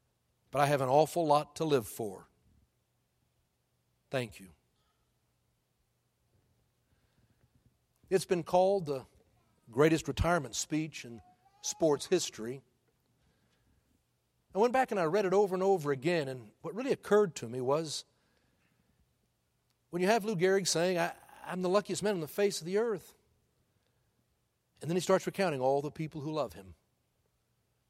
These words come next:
all the people whom he has loved. And I thought, you know, it's when you come to those most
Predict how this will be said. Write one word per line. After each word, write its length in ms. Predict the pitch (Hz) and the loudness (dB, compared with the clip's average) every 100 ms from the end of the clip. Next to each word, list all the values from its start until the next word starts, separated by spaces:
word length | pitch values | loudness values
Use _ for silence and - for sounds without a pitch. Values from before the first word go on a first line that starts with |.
| _ - | _ 0
all 160 | 139 | 0
the 80 | 139 | 0
people 340 | 160 160 160 | -4 -6 -6
whom 160 | 139 156 | -8 -6
he 120 | 160 | -4
has 120 | 165 | -2
loved. 460 | 175 196 160 - - _ _ _ _ _ _ _ _ _ _ _ _ _ _ _ _ _ | 0 -2 -4 -14 -20 _ _ _ _ _ _ _ _ _ _ _ _ _ _ _ _ _
And 80 | 202 | -4
I 60 | |
thought, 240 | 196 226 175 | 2 2 4
you 60 | 208 | 0
know, 100 | 262 | 0
it's 220 | - - | -4 -6
when 140 | 285 | -6
you 120 | 220 | -6
come 460 | 151 - 262 285 254 _ _ _ - | -8 -6 -4 -6 -10 _ _ _ 0
to 60 | |
those 200 | 190 180 | 2 4
most 240 | 170 139 | 4 2